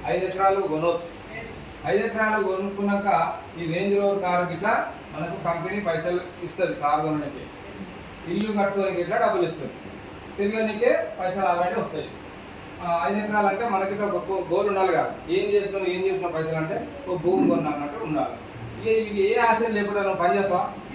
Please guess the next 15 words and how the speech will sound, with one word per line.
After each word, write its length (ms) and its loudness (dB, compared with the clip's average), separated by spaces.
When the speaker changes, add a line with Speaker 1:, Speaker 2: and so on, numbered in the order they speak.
Speaker 1:
ఈ 120 0
కోరికలే 440 8
లేవు 240 4
నీకు. 140 -2
ఎందుకు 240 -2
మరి 140 2
పెళ్ళి 200 0
ఎందుకు, 680 2
ఈ 20 4
పిల్లలు 360 0
ఎందుకు, 520 0
ఈ 160 -2
పనులు 220 -2
ఎందుకు, 320 -2
ఈ, 400 2